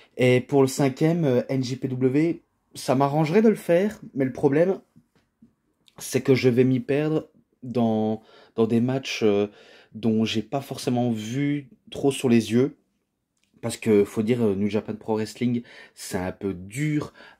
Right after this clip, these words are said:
à, à le visionner et à, et à le regarder, surtout si on n'a pas, euh, un network, euh, spécifique au New Japan. On va dire, à l'occurrence, N J P W World, qui est un peu, euh,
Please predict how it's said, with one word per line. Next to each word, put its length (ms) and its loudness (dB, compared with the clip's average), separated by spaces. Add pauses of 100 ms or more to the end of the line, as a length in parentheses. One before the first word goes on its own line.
à, 640 0
à 80 -4
le 80 -2
visionner 520 0
et 40 -2
à, 200 -6
et 100 -4
à 80 -6
le 80 -6
regarder, 400 -4
surtout 500 -10
si 400 -4
on 220 2
n'a 100 0
pas, 400 -4
euh, 160 -2 (480)
un 100 -4
network, 640 -2
euh, 320 0
spécifique 720 -10 (240)
au 260 0
New 140 2
Japan. 440 -4 (560)
On 80 -12
va 120 -6
dire, 160 0
à 60 0
l'occurrence, 560 -4
N 120 -2
J 160 -4
P 140 -6
W 340 0
World, 460 -2 (480)
qui 80 -16
est 100 -16
un 140 -10
peu, 340 0
euh, 160 -4